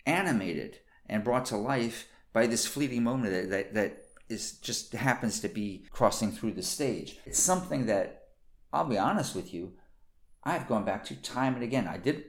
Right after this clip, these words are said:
I've done a book of street photography. I actually did two. And I was constantly thinking, "Okay, what is my stage here?" And then looking for somebody or some,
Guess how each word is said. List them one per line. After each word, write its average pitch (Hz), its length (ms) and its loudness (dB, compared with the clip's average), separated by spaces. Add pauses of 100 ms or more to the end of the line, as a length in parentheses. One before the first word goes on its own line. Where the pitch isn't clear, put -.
I've 104 160 0
done 143 420 0 (380)
a 113 60 -2
book 107 240 -2
of - 100 -6
street 98 280 -2
photography. 87 500 -2
I 85 60 2
actually 87 220 -6
did 80 220 -10
two. 87 380 0 (440)
And 143 140 2
I 151 60 2
was 147 140 -2
constantly 127 680 -4
thinking, 113 400 -4
"Okay, 107 500 0 (220)
what 156 240 4
is 139 140 2
my 127 140 4
stage 131 500 2
here?" - 340 -8 (360)
And 135 180 6
then 139 320 4 (140)
looking 139 440 2
for 123 200 4
somebody 120 680 2
or 92 300 2 (220)
some, 131 600 2